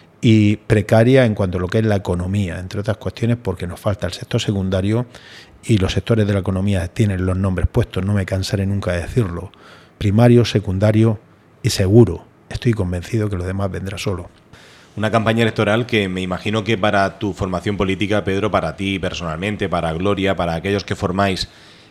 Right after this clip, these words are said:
Speaker 2: eh, parte de, de esta formación, mm, es-, estáis echando el resto en, en estos días.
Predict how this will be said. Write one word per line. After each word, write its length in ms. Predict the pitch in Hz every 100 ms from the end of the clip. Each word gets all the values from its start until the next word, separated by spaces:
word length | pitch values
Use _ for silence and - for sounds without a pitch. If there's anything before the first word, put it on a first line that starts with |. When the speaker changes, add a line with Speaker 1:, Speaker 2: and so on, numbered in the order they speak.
| -
Speaker 2:
eh, 140 | 87
parte 400 | 85 95 - 98
de, 220 | 90 87
de 100 | 82
esta 160 | 95 101
formación, 1500 | 98 95 90 101 98 107 117 120 - 87 82 80 78 76 76 71
mm, 60 |
es-, 260 | 82 80 - -
estáis 380 | - - 92 110
echando 600 | 101 101 101 113 123 -
el 260 | 92 87 80
resto 560 | 82 101 95 - 123
en, 380 | - 87 82 82
en 160 | 78 87
estos 280 | 95 104 85
días. 320 | 101 90 -